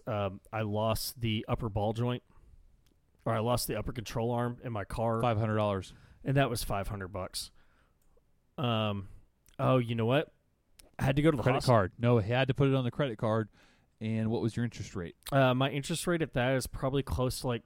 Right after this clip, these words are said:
Speaker 1: thirty, uh, probably, like, thirteen percent, eighteen percent. Um, so it actually ended up being, like, six hundred bucks.
Speaker 2: J M, did you break even?
Speaker 1: Oh, no, no, I, no, I, I,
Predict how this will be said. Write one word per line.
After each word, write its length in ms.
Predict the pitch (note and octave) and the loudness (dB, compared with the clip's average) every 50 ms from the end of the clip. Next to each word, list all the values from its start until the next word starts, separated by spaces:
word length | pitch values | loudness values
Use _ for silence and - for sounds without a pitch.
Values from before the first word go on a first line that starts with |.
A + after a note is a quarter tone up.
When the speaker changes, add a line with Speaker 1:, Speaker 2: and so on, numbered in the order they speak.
| _ - | _ -14
Speaker 1:
thirty, 380 | - - B2+ A#2+ B2+ C3 C3+ B2+ - - A#2+ | -8 -6 -4 -4 -2 -4 -4 -6 -6 -6 -4
uh, 200 | B2 A#2+ A#2 A#2 | 0 0 0 0
probably, 340 | G#2+ - - E3 D#3 E3 D#3+ | -2 -2 0 0 0 2 2
like, 260 | D3+ C3 A#2+ A#2+ - | 2 2 0 -2 -4
thirteen 420 | - - C#3 - - - D#3+ D#3 D3 | -4 -4 -4 -4 -2 -4 -4 -4 -4
percent, 400 | - D#3+ - - E3+ F3 F3+ - _ _ _ _ _ _ _ _ _ _ _ _ _ _ _ _ _ _ _ _ - | -6 -8 -6 -4 -2 -2 -4 -6 _ _ _ _ _ _ _ _ _ _ _ _ _ _ _ _ _ _ _ _ -4
eighteen 340 | D3+ D3+ - - - F#3 F#3 | -4 -2 -2 -2 -2 -2 0
percent. 420 | - F3 D#3+ - - F3 F3 - _ _ _ _ _ _ _ _ _ _ _ _ _ _ _ _ _ _ _ - G4 | 0 -2 -2 0 2 2 0 0 _ _ _ _ _ _ _ _ _ _ _ _ _ _ _ _ _ _ _ -16 -6
Um, 440 | F3+ C3+ B2+ B2+ B2 A#2+ A#2+ A#2 A2+ - | -4 -2 0 0 2 0 0 -2 -4 -8
so 300 | - - - C#3+ C3 C3+ | -10 -6 -2 0 0 0
it 80 | - E2 | 0 -2
actually 400 | A2 C3 B2+ B2+ - - D3+ C3+ | -2 0 -2 -2 -2 -2 -2 0
ended 200 | C3 B2 B2 A#2 | 0 0 0 0
up 180 | A#2+ A#2 - - | 0 -2 -2 -2
being, 260 | A#2+ A#2 G#2+ G#2 G#2 | -2 -2 -2 -2 -4
like, 240 | G2+ G2+ G2 G#2+ - _ _ _ _ _ _ - | -4 -4 -4 -6 -10 _ _ _ _ _ _ -10
six 440 | - - - - - G#2+ - - - | -8 -6 -6 -6 -6 -8 -10 -10 -10
hundred 220 | G#3 G3+ F#3 F#2 | -10 -8 -8 -8
bucks. 420 | F#2+ - F#2 F2+ - - - - - - _ _ _ _ _ - - - _ _ _ _ _ _ - | -6 -6 -6 -8 -6 -8 -10 -10 -12 -14 _ _ _ _ _ -20 -20 -20 _ _ _ _ _ _ -12
Speaker 2:
J 220 | B2+ C3 B2+ B2+ B2+ | -4 -2 0 0 0
M, 140 | B2+ B2 | 0 -2
did 180 | A2 A2+ G#2+ A#2+ | -2 -4 -6 -4
you 100 | E3 F3+ | -6 -6
break 300 | D3 C3 C3 A#2 - - | -4 -4 -6 -6 -8 -8
even? 320 | G#2 G2+ F#2+ G2 F#2+ F#2+ - _ _ _ _ _ _ - | -8 -6 -6 -6 -6 -8 -10 _ _ _ _ _ _ 4
Speaker 1:
Oh, 220 | D#3+ E3 E3+ E3+ | 6 6 6 6
no, 200 | E3+ F#3 F#3+ F#3 | 6 4 4 2
no, 40 | F3+ | 2
I, 180 | C3+ C3+ G3 F#3+ - | 2 0 0 -2 0
no, 160 | A3+ A#3+ A3+ | 0 2 2
I, 180 | E3 D3+ F3 F#3 - - - - | 2 0 -2 -2 -4 -10 -20 -20
I, 120 | - - | -20 -20